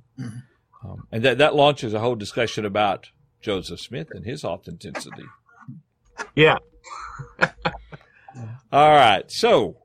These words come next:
Speaker 2: let me ask a wonderful question. Any final thoughts or comments from any of you on what we were just looking at? I know there's probably more we could talk about, but a-, any, anything you want to bring in regarding this last section?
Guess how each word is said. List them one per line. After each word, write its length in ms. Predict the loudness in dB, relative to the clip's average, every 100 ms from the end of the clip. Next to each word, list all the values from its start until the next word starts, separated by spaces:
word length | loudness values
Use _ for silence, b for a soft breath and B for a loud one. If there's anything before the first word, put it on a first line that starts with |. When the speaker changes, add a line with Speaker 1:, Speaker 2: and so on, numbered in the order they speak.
| 2
Speaker 2:
let 160 | 4
me 120 | 4
ask 280 | 4 2 2
a 100 | -2
wonderful 540 | -2 -2 -2 -2 -6 -10
question. 560 | -8 -10 -12 -20 -20 _ _ _ _ _
Any 200 | 0 2
final 340 | 2 0 0 -2
thoughts 340 | -2 -2 -6
or 80 | -10
comments 680 | -4 -4 -4 -10 -12 -18 _ _ _ _
from 340 | 2 2 4
any 180 | 0 -2
of 80 | -2
you 200 | -4 -2
on 340 | 2 2 2
what 180 | 2 0
we 140 | -2
were 120 | -6 -8
just 280 | -6 -6
looking 340 | -4 -6 -8 -8
at? 180 | -6 -4
I 60 |
know 140 | -2 -2
there's 160 | -2
probably 240 | 0 0 2
more 180 | 0 -2
we 120 | -4
could 120 | -10
talk 220 | -8 -8
about, 400 | -4 -2 -2 -4 b b b -6
but 220 | -4 -4
a-, 160 | -6 -4
any, 240 | -4 -6
anything 360 | -6 -6 -6 -4
you 100 | -2
want 140 | -2
to 60 | -2
bring 280 | -4 -4
in 200 | -4 -6
regarding 280 | -6 -6 -6
this 200 | -8 -8
last 260 | -8 -8 -10
section? 420 | -14 -14 -20 -20